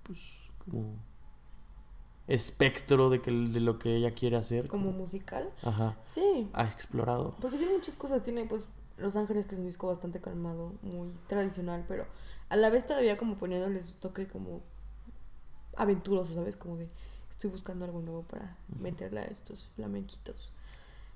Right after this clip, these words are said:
Speaker 2: El Mal Querer, gran joya, una obra maestra de, de álbum. Y, y pues la, la, ay,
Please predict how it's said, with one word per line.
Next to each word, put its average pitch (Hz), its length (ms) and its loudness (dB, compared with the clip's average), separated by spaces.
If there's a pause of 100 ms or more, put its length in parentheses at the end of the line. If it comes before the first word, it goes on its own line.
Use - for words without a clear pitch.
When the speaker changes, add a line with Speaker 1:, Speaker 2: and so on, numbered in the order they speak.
(280)
Speaker 2:
El 202 120 6
Mal 185 240 4
Querer, 165 300 -2 (460)
gran 160 380 -2 (260)
joya, 180 480 0 (120)
una 190 180 -4
obra 185 160 0
maestra 185 320 -8
de, - 120 -6
de - 220 -8
álbum. 185 240 -6 (1300)
Y, 196 840 0 (300)
y 202 100 0
pues 196 300 -4
la, 190 360 -2
la, 202 100 -6 (120)
ay, 190 80 -14